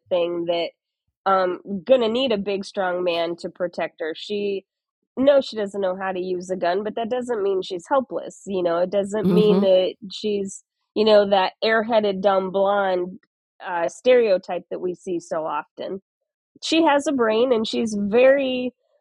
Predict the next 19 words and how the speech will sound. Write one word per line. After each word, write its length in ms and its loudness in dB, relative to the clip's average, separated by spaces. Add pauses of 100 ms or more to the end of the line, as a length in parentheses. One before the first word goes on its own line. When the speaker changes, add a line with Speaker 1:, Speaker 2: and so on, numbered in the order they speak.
Speaker 1:
like, 160 4
when 160 4
you 100 0
get 140 6
her 80 4
going 380 4
on 100 2
a 80 2
subject 640 -2
that 180 -2
she's 720 -4
knowledgeable 760 2
about, 340 2 (720)
she 200 0
can 120 4
just 160 -2
talk. 240 2 (240)
<laughs> 80 6 (640)
Speaker 2:
Yeah. 240 4